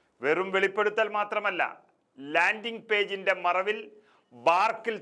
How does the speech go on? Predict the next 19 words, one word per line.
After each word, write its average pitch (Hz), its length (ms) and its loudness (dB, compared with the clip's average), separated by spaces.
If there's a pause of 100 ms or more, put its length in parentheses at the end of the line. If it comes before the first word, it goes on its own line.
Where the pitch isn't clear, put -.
തട്ടിപ്പ് 190 500 0
നടക്കുന്നുണ്ട് 190 600 -2 (120)
എന്ന് 175 140 -4 (100)
ചൂണ്ടിക്കാട്ടി 202 680 0 (640)
ബാർക്ക് 226 460 2
സിഇഒയ്ക്ക് 208 580 2 (380)
കത്തയച്ചിരിക്കുകയാണ് 220 1300 0
ശ്രീകണ്ഠൻ 175 480 -4
നായർ 139 240 0 (540)
പരാതിയായിട്ട്. 165 840 2 (640)
തൻ്റെ 202 340 2
കയ്യിൽ 208 320 0 (420)
ഇതിനെല്ലാം 214 500 0 (140)
തെളിവുണ്ടെന്നും 202 680 -4 (800)
ട്വന്റി 214 300 2 (100)
ഫോർ 226 140 4 (100)
ന്യൂസ് 214 280 -8
മാനേജിംഗ് 220 580 0
ഡയറക്ടറായ 208 580 0